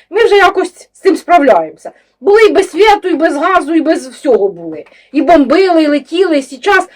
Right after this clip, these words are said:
якось, понімаєш, люди стойко вистаюють це все. Да, суплимо, да, розказуємо, да, за правителів розказуємо.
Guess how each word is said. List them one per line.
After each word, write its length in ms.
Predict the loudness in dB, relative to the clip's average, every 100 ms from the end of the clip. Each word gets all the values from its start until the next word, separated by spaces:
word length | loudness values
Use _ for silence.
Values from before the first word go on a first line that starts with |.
| _ -2
якось, 520 | 0 0 -4 -8 -20 _ -10
понімаєш, 400 | -2 0 0 -2
люди 220 | -4 -6
стойко 400 | -6 -6 -4 -2
вистаюють 520 | -2 -4 -8 -8 -14 _
це 100 | -20
все. 300 | -20 -20 -20 _ _ _ _ _ -2
Да, 120 | 0 2 0
суплимо, 560 | 0 2 2 2 0
да, 200 | 0 0
розказуємо, 640 | 0 -4 -2 -2 0 -2 0
да, 140 | -2
за 120 | -2
правителів 680 | -4 -4 -2 -4 -4 -4 -2
розказуємо. 500 | -2 0 0 0 -4